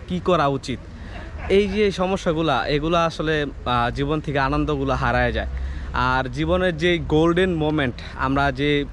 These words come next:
পার করি, তা বেশিরভাগ ক্ষেত্রে প্যারাময় সময় পার করি। আহ, দেখা যায় এলো কেউ লেখাপড়া করে সময়টা নষ্ট করি, আর কেউ, আহ, এই দেশের বাইরে কাজ করে সময়টা নষ্ট করি। আমরা আসলে এনজয় করার সময়টাতেই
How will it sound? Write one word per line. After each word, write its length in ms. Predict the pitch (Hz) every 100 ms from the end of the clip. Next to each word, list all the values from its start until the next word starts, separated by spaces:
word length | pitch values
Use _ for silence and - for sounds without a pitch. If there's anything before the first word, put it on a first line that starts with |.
| -
পার 200 | 151 151
করি, 340 | 147 156 127 120
তা 180 | 135 135
বেশিরভাগ 380 | 147 - 170 165
ক্ষেত্রে 300 | 165 - 170
প্যারাময় 400 | 151 151 156 151
সময় 300 | 156 147 147
পার 200 | 139 131
করি। 200 | 131 131
আহ, 640 | - - - - 127 131
দেখা 280 | 127 156 160
যায় 200 | 160 160
এলো 380 | 160 156 160 151
কেউ 260 | 165 160 160
লেখাপড়া 440 | 156 160 151 156
করে 220 | 160 156
সময়টা 340 | 156 156 151 147
নষ্ট 220 | 147 -
করি, 240 | 143 147
আর 160 | 139 131
কেউ, 380 | - 139 135 127
আহ, 540 | - - - - -
এই 180 | 117 120
দেশের 260 | 131 160
বাইরে 280 | 131 139 127
কাজ 220 | 120 135
করে 180 | - 139
সময়টা 260 | 123 123 120
নষ্ট 240 | 117 -
করি। 140 | 117 117
আমরা 220 | 131 143
আসলে 280 | 143 165 165
এনজয় 380 | 160 180 185
করার 220 | 185 185 175
সময়টাতেই 680 | 175 160 165 165 151 190